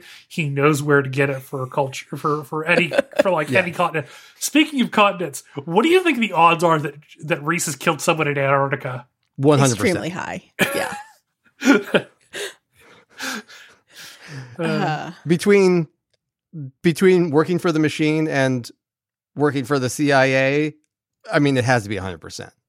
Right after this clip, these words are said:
Speaker 1: Oh, absolutely. Okay. Um, also, I just
Speaker 3: Di-
Speaker 1: find it very funny that Shaw doesn't speak French.
Speaker 3: <laughs> Yeah, yeah.
Speaker 1: Like,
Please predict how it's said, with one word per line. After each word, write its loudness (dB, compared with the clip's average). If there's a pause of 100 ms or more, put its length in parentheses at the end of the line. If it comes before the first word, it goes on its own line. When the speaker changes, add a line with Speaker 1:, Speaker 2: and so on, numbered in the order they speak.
(320)
Speaker 1:
Oh, 0 (160)
absolutely. -6
Okay. 0 (520)
Um, 2 (760)
also, 2
I 2
just 0
Speaker 3:
Di- 0
Speaker 1:
find 2
it 0
very 0
funny -2
that -8
Shaw 0
doesn't -6
speak -10
French. -8 (500)
Speaker 3:
<laughs> -4
Yeah, 0 (280)
yeah. 0
Speaker 1:
Like, 2